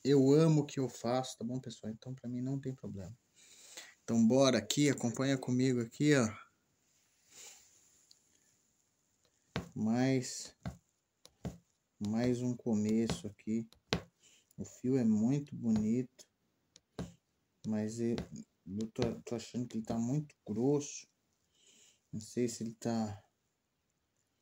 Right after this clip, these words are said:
tô achando que ele tá muito mais grosso do que, é isso mesmo, pessoal. Eu vou, vou voltar aqui, ó. Vou fazer assim, ó. Quando o fio, o fio está muito grosso, eu faço assim, ó. Eu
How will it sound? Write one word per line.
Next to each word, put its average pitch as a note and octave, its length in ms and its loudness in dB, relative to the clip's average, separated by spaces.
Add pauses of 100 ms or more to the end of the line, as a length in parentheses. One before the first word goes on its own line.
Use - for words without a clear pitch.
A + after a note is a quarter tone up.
(920)
tô A#2 120 -6
achando A#2+ 320 -6
que B2+ 100 -10
ele A#2+ 80 -8
tá A#2+ 160 -6
muito C#3+ 320 -2
mais B2+ 300 -2
grosso B2+ 540 -4
do B2+ 80 -8
que, C3+ 380 -4 (2000)
é G#2 140 -4
isso A2+ 260 -6
mesmo, G#2+ 360 -2
pessoal. G2+ 340 -12
Eu G#2 160 -12
vou, A2+ 260 -10 (960)
vou G2 100 -10
voltar A2 480 -8
aqui, G#2 380 -6
ó. A2+ 100 -2 (1200)
Vou - 100 -14
fazer A2 320 -4
assim, B2 340 -6
ó. G#2 140 -8
Quando C3 260 -6
o B2 40 -8
fio, B2 420 -6
o - 920 -18
fio A2 180 -4
está A2 260 -4
muito A#2+ 360 -4
grosso, A2+ 420 -4
eu A2 40 -8
faço A2+ 300 -8
assim, G2+ 380 -8
ó. F#2+ 100 -8
Eu G#2+ 140 -8